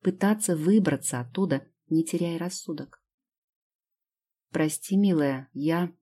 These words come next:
«Ты убила меня». Я отпустила маму и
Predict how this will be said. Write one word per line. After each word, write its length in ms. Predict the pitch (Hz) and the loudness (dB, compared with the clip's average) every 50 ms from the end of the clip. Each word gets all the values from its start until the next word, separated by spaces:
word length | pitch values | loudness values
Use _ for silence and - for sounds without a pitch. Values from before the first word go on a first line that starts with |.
| _ _ _ _ _ _ _ _ _ _ _ _ _ _ _ _ _ _ _ _ _ _ _ _ _ _ _ - | _ _ _ _ _ _ _ _ _ _ _ _ _ _ _ _ _ _ _ _ _ _ _ _ _ _ _ -8
«Ты 140 | - 185 180 | -4 -4 -4
убила 320 | 175 175 175 180 175 156 | -2 -2 -2 -2 -2 -2
меня». 360 | 139 135 127 123 120 127 - _ _ _ _ _ _ _ _ _ _ _ _ _ _ _ _ _ _ _ _ _ _ _ _ _ _ _ _ - | -2 -4 -6 -8 -10 -12 -16 _ _ _ _ _ _ _ _ _ _ _ _ _ _ _ _ _ _ _ _ _ _ _ _ _ _ _ _ -12
Я 200 | 208 185 202 190 | -6 -4 -4 -4
отпустила 520 | 190 - - 127 120 - - 120 123 123 | -4 -4 -6 -8 -8 -6 -6 -4 -4 -2
маму 320 | 127 151 180 202 196 180 160 | 0 2 2 4 4 4 2
и 280 | - 165 170 165 - | 2 -2 -4 -4 -6